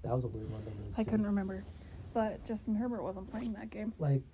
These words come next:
Speaker 1: it's not Trevor Lawrence that's doing good. It's the defense, I swear.
Speaker 2: It's his team.
Speaker 1: I swear it's the defense.
Speaker 2: They put a lot of good people around him, so he's getting that benefit.
Speaker 1: Yes.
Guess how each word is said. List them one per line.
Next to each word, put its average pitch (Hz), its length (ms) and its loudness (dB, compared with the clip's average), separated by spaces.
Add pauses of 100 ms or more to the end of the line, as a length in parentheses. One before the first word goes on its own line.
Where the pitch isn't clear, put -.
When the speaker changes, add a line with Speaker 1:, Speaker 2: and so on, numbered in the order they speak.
(100)
Speaker 1:
it's 151 240 -2
not 190 240 4
Trevor 151 300 4
Lawrence 120 380 0
that's 101 140 -4
doing 110 320 -6
good. 101 260 -2 (320)
It's 139 160 0
the 165 80 2
defense, 131 460 0
I 110 80 -6
swear. 127 260 0
Speaker 2:
It's 214 120 -6
his - 160 -12
team. 196 280 -6 (380)
Speaker 1:
I 131 60 -2
swear 151 240 4
it's 165 100 0
the 131 80 -2
defense. 139 420 0
Speaker 2:
They 233 300 0 (160)
put 254 340 -2
a 208 120 -4
lot 190 300 -2
of 214 200 -4
good 190 260 -6
people 214 360 -2
around 190 440 -6
him, 269 380 2 (100)
so - 280 -8
he's 196 240 -4
getting 202 320 -6
that - 340 -12
benefit. - 640 -12 (120)
Speaker 1:
Yes. 90 440 -8